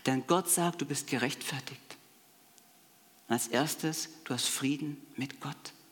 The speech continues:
Gott klagt dich nicht an. Gott wirft dir das nicht vor. Deshalb heißt es nicht, dass wir perfekt sind. Wir machen nicht alles richtig. Und Gott in seinem Frieden wird dir auch zeigen, was zu korrigieren ist. Aber was er nicht tut,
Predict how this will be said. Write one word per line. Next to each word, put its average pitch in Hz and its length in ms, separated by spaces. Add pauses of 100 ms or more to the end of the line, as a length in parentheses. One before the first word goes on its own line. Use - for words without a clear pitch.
(520)
Gott - 300
klagt 180 340
dich 170 200
nicht - 260
an. 156 180 (400)
Gott 185 280
wirft 214 260
dir 175 120
das - 340
nicht 165 200
vor. 139 280 (500)
Deshalb 156 220
heißt 170 180
es 160 80
nicht, 185 160
dass 175 140
wir 151 80
perfekt - 640
sind. - 420
Wir 131 80
machen 135 180
nicht 139 140
alles 120 240
richtig. - 460 (260)
Und 131 160
Gott 165 180
in 165 120
seinem 147 260
Frieden 165 480
wird 156 140
dir 131 80
auch - 60
zeigen, 175 420
was 131 140
zu - 80
korrigieren 127 460
ist. - 280 (480)
Aber 143 140
was 143 120
er 127 80
nicht 240 380
tut, 127 320